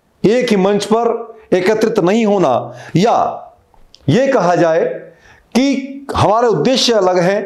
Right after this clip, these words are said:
तो हमारी विचारधाराओं में ये विरोधाभास क्यों हो सकता है? अगर हम राष्ट्र के एक होने की बात करते हैं, हिंदू के एक होने की बात करते हैं,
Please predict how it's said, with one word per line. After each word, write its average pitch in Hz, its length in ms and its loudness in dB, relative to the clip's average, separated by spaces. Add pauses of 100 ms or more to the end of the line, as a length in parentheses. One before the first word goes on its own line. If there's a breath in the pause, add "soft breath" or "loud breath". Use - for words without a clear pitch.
(540 loud breath)
तो 175 60 2
हमारी 185 200 2
विचारधाराओं 170 680 2
में 165 140 2
ये 160 80 2
विरोधाभास 139 680 0
क्यों 143 180 0
हो 104 100 -4
सकता - 320 -4
है? - 280 -8 (840 loud breath)
अगर 214 220 2
हम 247 160 0
राष्ट्र 220 360 0
के 208 320 2
एक 240 100 -4
होने 202 200 0
की 185 100 0
बात 170 280 -2
करते 180 240 0
हैं, 196 320 -2 (360 loud breath)
हिंदू 226 340 2
के 220 100 -2
एक 247 240 2
होने 202 180 0
की 185 100 0
बात 170 280 0
करते 175 240 0
हैं, 190 300 -2